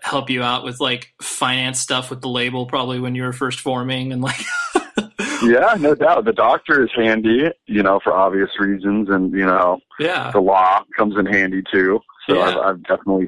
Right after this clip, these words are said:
Speaker 2: seek advice from, from everyone, and, uh, it, it doesn't hurt, that's for sure.
Speaker 1: Yeah, that's awesome. So
Speaker 2: <laughs>
Speaker 1: your,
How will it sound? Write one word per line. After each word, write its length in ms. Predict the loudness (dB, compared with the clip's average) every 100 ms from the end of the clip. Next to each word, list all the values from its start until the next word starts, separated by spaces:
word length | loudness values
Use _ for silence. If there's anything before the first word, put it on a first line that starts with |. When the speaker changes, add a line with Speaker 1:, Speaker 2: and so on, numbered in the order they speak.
| -2
Speaker 2:
seek 220 | -4 -2
advice 400 | -2 2 2 2 -2 -6
from, 320 | -4 -4 -4 -10 -18 -18 -16 -4
from 160 | 0 2
everyone, 640 | 2 2 2 0 -2 -6 -6
and, 220 | -4 -2
uh, 280 | 0 0 -2 -6
it, 80 | -12 -12
it 100 | -12 -16 -20 -20 _ _ -4
doesn't 200 | -2 0
hurt, 300 | 0 0 -4 -8
that's 200 | -8 -6
for 100 | -4
sure. 320 | 0 0 -2 _ -4
Speaker 1:
Yeah, 340 | 0 0 0
that's 200 | -4 -4
awesome. 440 | -4 -4 -6 -10 -12 -20 -20 _
So 180 | -4 0
Speaker 2:
<laughs> 140 | 2 2
Speaker 1:
your, 180 | -2